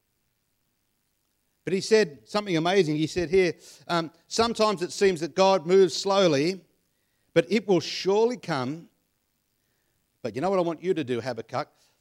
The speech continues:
The just shall live by faith. The just shall live by faith. So you just need to trust me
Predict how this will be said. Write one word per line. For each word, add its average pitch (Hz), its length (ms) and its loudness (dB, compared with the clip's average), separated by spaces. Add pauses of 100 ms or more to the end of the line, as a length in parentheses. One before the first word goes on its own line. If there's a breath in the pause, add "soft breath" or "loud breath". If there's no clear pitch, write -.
(220)
The 107 60 -18
just 135 320 -8
shall 123 160 -10
live 131 200 -10
by 123 160 -8
faith. 98 320 -18 (1300)
The 104 60 -20
just 127 300 -8
shall 139 140 -10
live 127 220 -6
by 120 160 -6
faith. 110 400 -12
So 117 120 -10
you 147 180 -6
just 190 160 -10
need 180 200 -4
to 156 60 -6
trust - 360 -6
me 139 300 -4